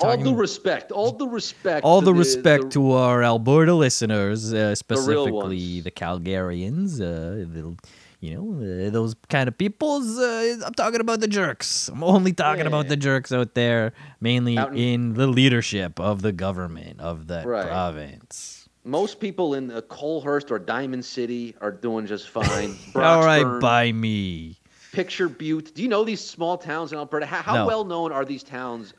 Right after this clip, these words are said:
Speaker 1: uh, by someone like yourself in Toronto? Like, would someone in Toronto know that there's a place called Pincher Creek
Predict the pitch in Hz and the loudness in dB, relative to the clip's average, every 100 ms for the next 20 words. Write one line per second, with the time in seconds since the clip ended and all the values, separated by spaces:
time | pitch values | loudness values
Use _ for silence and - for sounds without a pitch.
0 | _ 95 113 117 110 - 120 113 113 107 | _ -20 -8 -6 -6 -8 -10 -8 -8 -6
1 | 107 120 107 101 104 98 92 90 90 - | -8 -6 -8 -8 -6 -6 -6 -6 -8 -10
2 | _ - _ 123 123 165 170 175 147 143 | _ -20 _ -8 -4 -2 0 -2 -2 -2
3 | 135 127 113 110 120 110 110 - 117 - | -2 -2 -4 -2 -2 -2 -8 -6 -6 -4
4 | 113 - 131 127 117 - 113 131 _ | -6 -4 -6 -6 -8 -4 -4 -4 _